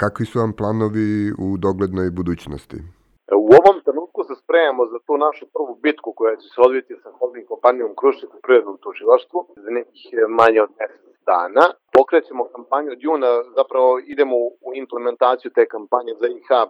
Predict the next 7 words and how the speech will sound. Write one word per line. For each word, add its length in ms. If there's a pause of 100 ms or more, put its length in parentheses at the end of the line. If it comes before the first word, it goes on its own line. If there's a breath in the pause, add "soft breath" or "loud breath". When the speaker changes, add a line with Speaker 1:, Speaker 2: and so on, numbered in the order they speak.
Speaker 2:
koja 160
kreće 520
od 180 (280)
jula. 480 (480)
E, 180
pripremamo 640
Klimaton, 580